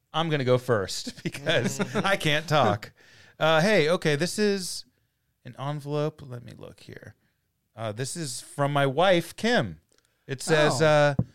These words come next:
Speaker 1: "Why the fuck are you doing this podcast <laughs> right now? Come home immediately. Your baby is crying. I haven't slept in weeks. I hope the Eagles lose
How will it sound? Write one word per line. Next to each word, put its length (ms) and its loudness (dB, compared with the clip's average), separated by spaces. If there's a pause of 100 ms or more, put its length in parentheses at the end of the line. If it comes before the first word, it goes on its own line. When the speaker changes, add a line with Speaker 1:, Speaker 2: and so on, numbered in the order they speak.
(300)
Speaker 1:
"Why 160 2
the 80 2
fuck 280 2
are 60 0
you 100 2
doing 160 4
this 140 0
podcast 640 2
<laughs> 20 0
right 140 2
now? 220 2
Come 200 2
home 200 4
immediately. 680 2 (440)
Your 120 -4
baby 260 2
is 100 0
crying. 380 -2
I 100 -2
haven't 200 0
slept 320 -2
in 100 -4
weeks. 400 -2 (520)
I 280 4
hope 240 2
the 200 -2
Eagles 300 2
lose 260 2